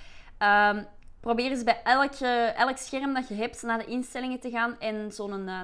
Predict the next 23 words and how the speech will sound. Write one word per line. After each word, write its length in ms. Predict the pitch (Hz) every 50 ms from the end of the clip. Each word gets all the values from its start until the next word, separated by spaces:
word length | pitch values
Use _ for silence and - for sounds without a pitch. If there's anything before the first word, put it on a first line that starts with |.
| 190 185
een 140 | 185 185
night 280 | 185 202 220 269 285 -
filter 320 | - 339 330 330 - 294 -
op 180 | - 269 277
te 80 | - 285
zetten. 260 | 262 285 285 285 277
Dan 100 | 226 214
wordt 160 | 196 208 -
je 100 | - 214
scherm 360 | 185 - - 240 254 269 262 247
zo 100 | 214 196
heel 280 | 180 190 220 254 277
erg 260 | 269 247 - - -
geel. 380 | - 196 190 208 254 320 392 392 - - - - - - -
In 120 | 254 240
het 100 | 240 233
begin 100 | 247 285
is 80 | 330 320
dat 240 | 320 - 262 - -
even 200 | 214 - - 180
wennen, 340 | 214 247 285 339 415 466 466 - - - - - -
maar, 380 | - 226 226 233 240 233 - -
ehm, 340 | - 208 208 - 202 202